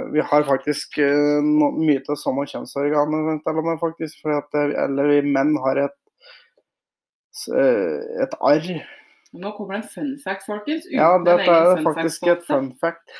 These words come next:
Speaker 1: Dere menn har sikkert lagt merke til at dere har et arr som går på undersida av penis over pungen. Det er faktisk deres, eh,
Speaker 2: Vagina.
Speaker 1: vaginahøl,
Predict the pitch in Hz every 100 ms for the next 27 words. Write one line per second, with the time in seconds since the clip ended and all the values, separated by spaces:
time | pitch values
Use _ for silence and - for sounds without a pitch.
0 | - - - - _ _ _ - 151 165
1 | 196 180 175 196 208 196 190 170 180 185
2 | 208 170 143 143 175 - 156 175 - -
3 | 160 175 160 - - 156 143 143 147 143
4 | 123 - 143 147 131 135 165 - 143 135
5 | 139 - 131 170 208 196 _ _ _ _
6 | _ _ _ - 147 127 160 - - 160
7 | 151 156 143 147 151 - - 160 156 151
8 | 151 _ _ _ _ _ _ _ _ _
9 | _ _ _ _ _ _ - 269 214 143
10 | 135 - - 214 196 147 127 139 127 -
11 | - 147